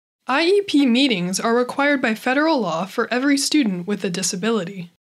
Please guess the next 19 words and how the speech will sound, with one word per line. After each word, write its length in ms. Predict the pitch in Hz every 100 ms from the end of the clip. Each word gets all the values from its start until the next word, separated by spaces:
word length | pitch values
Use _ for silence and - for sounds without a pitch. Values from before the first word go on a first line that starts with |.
| _ _
For 200 | - 302
far 300 | 277 320 349
too 260 | 403 349 311
long, 360 | 190 170 180 190
parents 420 | - 294 339 -
have 100 | 285
been 120 | 277
excluded 640 | 262 - - 269 269 170 170
from 240 | 220 214
being 220 | 226 226
full 320 | 220 240 277
partners 500 | 277 277 214 175 180
in 140 | 180 220
developing 560 | 220 240 277 277 277
their 120 | 247 220
children's 540 | - 240 269 269 240
special 400 | - 247 - 285
education 600 | 208 220 214 208 208 185
program 580 | 185 285 240 170 165